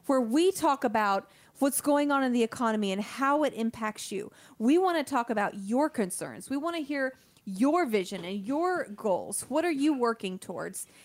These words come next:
And we'll help you craft a plan that helps you get to where you want to be.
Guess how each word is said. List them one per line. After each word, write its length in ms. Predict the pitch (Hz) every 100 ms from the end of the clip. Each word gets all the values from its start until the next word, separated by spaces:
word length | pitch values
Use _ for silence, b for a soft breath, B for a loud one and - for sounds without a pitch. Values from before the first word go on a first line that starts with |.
| B
And 180 | 254 233
we'll 180 | 285 359
help 220 | 330 349
you 100 | 294
craft 360 | - 254 233 -
a 60 | 233
plan 400 | 202 185 180 196 B 202
that 200 | 202 202
helps 400 | - 254 - -
you 100 | 269
get 320 | 233 190 -
to 120 | 240 202
where 380 | 190 180 185 202
you 160 | 202
want 320 | 175 170 - -
to 120 | -
be. 220 | - 87